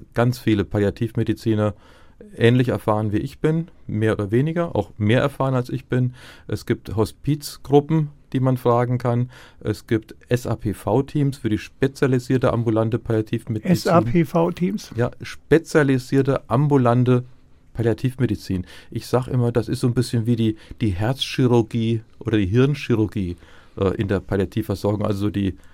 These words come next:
Speaker 1: für die, für die größten Probleme, wo man auch, ja, das meiste Wissen mitbringen muss.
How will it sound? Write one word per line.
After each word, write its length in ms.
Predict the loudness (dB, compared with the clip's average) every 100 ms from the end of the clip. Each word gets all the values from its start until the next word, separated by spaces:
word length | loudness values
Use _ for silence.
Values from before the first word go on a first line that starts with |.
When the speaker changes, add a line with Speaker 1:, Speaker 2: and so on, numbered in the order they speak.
| -18
Speaker 1:
für 160 | -4 0
die, 160 | 0
für 140 | -2 -2
die 100 | 0
größten 380 | 2 2 2 0
Probleme, 560 | 2 4 2 2 2
wo 100 | 0
man 160 | 2 0
auch, 240 | -2 -6 -18 -20 -20 -16 -8
ja, 380 | -2 0 0 -2 -14 -14 -4
das 180 | -4 0
meiste 480 | 0 0 0 -4 -2
Wissen 220 | 0 0
mitbringen 500 | -2 -4 -6 -4 -6
muss. 340 | -8 -10 -18